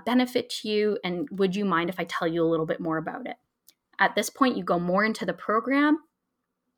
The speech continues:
Um, you tell them the price and you pause. And if any objections come back, you listen to them, you honor them, you talk them through the objections,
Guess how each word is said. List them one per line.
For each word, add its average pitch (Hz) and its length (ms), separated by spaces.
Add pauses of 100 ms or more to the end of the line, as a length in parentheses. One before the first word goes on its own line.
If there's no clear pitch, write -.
(560)
Um, 180 140
you 170 100
tell - 340
them 262 160
the 339 80
price 220 460
and 285 120
you 339 80
pause. 277 640 (560)
And 202 140
if 185 140
any 240 240
objections 233 580
come 247 180
back, 285 300
you 180 100
listen 214 300
to 233 100
them, 233 300
you 185 160
honor 196 320
them, 196 400 (240)
you 196 80
talk - 380
them 247 120
through 190 280
the 202 100
objections, 269 800